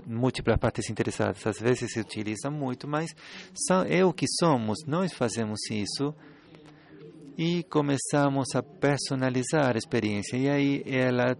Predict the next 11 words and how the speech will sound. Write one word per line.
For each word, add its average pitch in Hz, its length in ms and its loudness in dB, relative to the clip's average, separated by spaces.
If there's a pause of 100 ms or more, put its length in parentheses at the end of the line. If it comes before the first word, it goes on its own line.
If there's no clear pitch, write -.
(180)
tem, 113 720 -2
começa 127 380 2
a - 20 -2
ter 104 160 -6
sentido. 104 640 -4 (1080)
Isso 131 280 -2
é 131 180 4
o 123 60 0
que - 160 -2
às 110 160 2
vezes 117 560 0